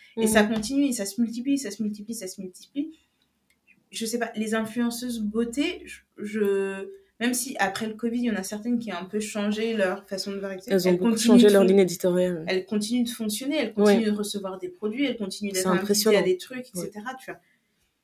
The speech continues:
Speaker 1: Donc, je pense, et c'est après quelques années, je me suis dit, mais c'est pas parce qu'une industrie te paraît saturée que ça veut dire qu'elle est forcément saturée.
Speaker 2: Tout à
Speaker 1: Parce que
Speaker 2: fait.
Speaker 1: t'as pas forcément besoin d'avoir des millions, hein, t'es pas, euh, tu
Speaker 2: En fait,
Speaker 1: sais,
Speaker 2: si elle te,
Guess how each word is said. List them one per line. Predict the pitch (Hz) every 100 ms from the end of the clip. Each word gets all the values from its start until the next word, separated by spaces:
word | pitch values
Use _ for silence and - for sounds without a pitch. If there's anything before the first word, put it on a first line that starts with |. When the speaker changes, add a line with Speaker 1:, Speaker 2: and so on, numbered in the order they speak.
| _ _ _ _
Speaker 1:
Donc, | 233 226 226 _ _
je | 208 240
pense, | 226 277 320 - - _ _ _ _ _ _
et | 220
c'est | 220 220 214 190 - - _ -
après | 196 - 214
quelques | 220 220 214 208
années, | 208 254
je | 247
me | 208
suis | -
dit, | 226
mais | 254
c'est | 214 214
pas | 240
parce | 240
qu'une | - 202 202 196
industrie | 196 190 - - 226
te | -
paraît | 185 190 196
saturée | - - 240 - 214 226
que |
ça | -
veut | 180
dire | 208
qu'elle | 208 185
est |
forcément | - 220 208 214 196
saturée. | 196 185 - 180
Speaker 2:
Tout | - - -
à |
Speaker 1:
Parce | 202
que | 220
Speaker 2:
fait. | 226
Speaker 1:
t'as | 208
pas | 277
forcément | 285 277 - 240 233
besoin | 208 202
d'avoir | 202 196 196 196
des | 190 196
millions, | 196 233 339 214
hein, | 208
t'es | 190
pas, | 208 226 202
euh, | 175 175 185 _ _ _ - - -
tu | 208
Speaker 2:
En |
fait, | 277 214
Speaker 1:
sais, |
Speaker 2:
si | 302
elle | 254
te, | 226